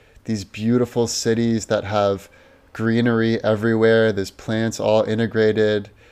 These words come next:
There's animals going around. And you could think of this as,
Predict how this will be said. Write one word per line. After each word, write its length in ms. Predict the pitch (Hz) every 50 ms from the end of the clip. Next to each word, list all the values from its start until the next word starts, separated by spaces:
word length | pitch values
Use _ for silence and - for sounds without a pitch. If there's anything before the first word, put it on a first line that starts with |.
| _ _ - -
There's 200 | - 101 98 -
animals 580 | - 110 107 113 113 117 110 110 110 110 107
going 320 | - 117 110 107 110 107 110
around. 600 | 107 104 107 107 107 107 107 107 104 107 107 - - _ _ _ _ _ _ _ _ - _ _ _ _ _ -
And 180 | - 120 113 117
you 80 | 123
could 160 | 120 - 120 -
think 200 | 135 139 139 151
of 120 | 139 123
this 260 | 117 120 117 113 -
as, 400 | 117 110 107 107 104 98 - -